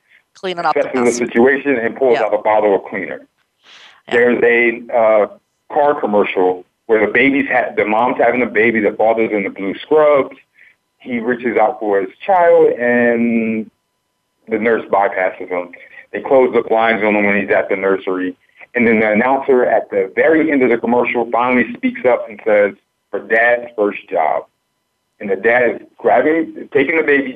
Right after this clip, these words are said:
Speaker 2: gingerly from Mom, who is walking out of the hospital with the baby in her arms, which we know is a, is a farce, taking the babies from Mom and putting them in the car seat in the car. And it, it again advocates to that,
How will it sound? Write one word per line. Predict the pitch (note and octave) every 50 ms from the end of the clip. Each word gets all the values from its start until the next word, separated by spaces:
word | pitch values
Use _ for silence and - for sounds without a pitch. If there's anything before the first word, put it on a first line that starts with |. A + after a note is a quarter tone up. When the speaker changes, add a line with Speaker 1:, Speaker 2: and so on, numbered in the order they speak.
| G#2 G2+
Speaker 2:
gingerly | B2 C#3 D3+ D#3 C3 A2+ A2 G#2 G2 F#2+ G2 G2+ G2
from | - A#2 A#2 C3 C3
Mom, | B2 A#2+ A2+ A2 G#2+ G#2 G#2 G#2 G#2+ - _ _ _ _ _ _ _
who | A#2 A#2
is | G#2+ G2
walking | G2+ G#2 A#2 B2+ C3 B2+ B2 A2+
out | A2+ A2
of | G#2+ G2+
the | G2
hospital | F#2+ G#2 G#2 G2+ - - G2 F#2+ F#2 F#2
with | F#2+ F#2 -
the | F2+
baby | F2 F#2+ G2 G#2 G2 F#2 F2+
in | F2+
her | F2+
arms, | E2+ F2 F#2+ F#2+ F#2+ F2 E2+ F2
which | E2 - -
we | G2 F#2+
know | G2 F#2+ F#2 F2+
is | - -
a, | - - - - -
is | G2+
a | G2 F2
farce, | - A2+ G#2 F2+ D#2+ - - - _ _ _ _ _ _ _ _ _ _ _ _ _ _ -
taking | D3+ D3 D3+ D#3
the | D#3
babies | C#3 C#3 C3 B2 A#2+ B2 A#2+ A#2+ - - - -
from | - B2 C3 C#3+
Mom | A#2+ G2+ F#2+ F2+ F2+ F2+ -
and | - G2 F#2+ -
putting | - C3 A#2+ A2+ G#2+
them | G#2 G2+ G#2
in | G#2 F#2
the | F2+
car | F2 - G#2 F#2+ F#2+ F#2 -
seat | G2 F2 D#2+
in | - - -
the | F#2
car. | - - F#2 E2 D2+ C2 - - _ _ _ _ _ _ _ _ _ _ _ _ _ _ _ _ _
And | C3+ C3 B2+ B2
it, | A#2+ B2+
it | B2 C3 B2+ - - - _ _ _ -
again | C3+ C3 - C3 E3+ F#3 C#3+ -
advocates | - - D3 D3+ D#3 D3 - C#3 B2 A#2 - - -
to | - A#2+
that, | A#2 A2 A2 G#2+ G#2+ - -